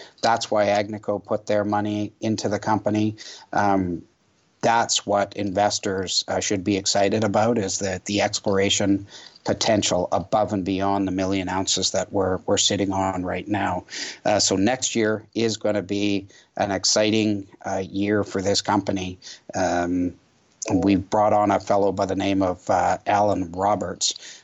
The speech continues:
uh, who you've met before, Bill. But A-, Alan's a great explorationist, um, very strong technical skills. He's run lots of large exploration programs, uh, and he's exactly the type of guy that you need to,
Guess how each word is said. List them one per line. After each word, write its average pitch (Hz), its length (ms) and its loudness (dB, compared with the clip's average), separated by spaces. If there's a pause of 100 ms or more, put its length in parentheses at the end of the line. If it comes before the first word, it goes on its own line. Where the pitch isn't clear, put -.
(100)
uh, 92 200 0
who 101 240 2
you've 104 260 4
met 92 320 2
before, 92 340 0
Bill. 92 320 2
But 98 180 0
A-, 101 220 2
Alan's 104 460 2
a 98 280 2 (440)
great 131 220 2
explorationist, 110 1080 0 (140)
um, 98 480 -6 (120)
very 117 300 2
strong 107 320 2
technical 104 500 -2
skills. 104 500 2
He's 98 200 0
run 101 380 2
lots 107 420 0
of 92 80 -8
large 101 480 2
exploration 101 580 -2
programs, 107 840 2 (560)
uh, 95 400 4 (100)
and 95 180 0
he's 98 500 2
exactly 104 640 2
the 95 100 -4
type 101 300 -2
of 92 80 -4
guy 95 240 0
that 95 140 -6
you 98 140 -2
need 95 340 -2
to, 95 340 -2